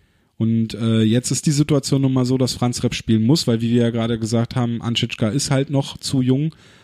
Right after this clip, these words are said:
Also der wird, glaub ich, auch nur zum Einsatz kommen, wenn halt wirklich der, der Baum so krass brennt, dass, dass, dass, dass es gar nicht mehr anders geht, halt,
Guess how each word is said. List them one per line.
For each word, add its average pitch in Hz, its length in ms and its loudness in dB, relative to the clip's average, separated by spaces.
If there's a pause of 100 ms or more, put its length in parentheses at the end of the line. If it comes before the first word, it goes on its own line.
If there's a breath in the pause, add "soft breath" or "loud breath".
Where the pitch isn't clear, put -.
(140 soft breath)
Also 110 160 0
der 113 120 2
wird, 117 120 2
glaub 117 160 4
ich, - 100 2
auch 110 160 0
nur 123 500 4
zum 117 220 0
Einsatz 117 340 -2
kommen, 117 300 0
wenn 117 160 2
halt 113 160 0
wirklich 117 300 -2
der, 113 420 0 (380 loud breath)
der 113 80 4
Baum 110 280 2
so 120 140 2
krass - 300 -4
brennt, 110 420 -4
dass, 117 240 -2
dass, 117 240 -2
dass, 107 240 -4 (300)
dass 127 160 2
es 113 120 -4
gar 110 140 2
nicht 113 160 0
mehr 107 100 2
anders 110 280 0
geht, 123 160 2
halt, 113 140 2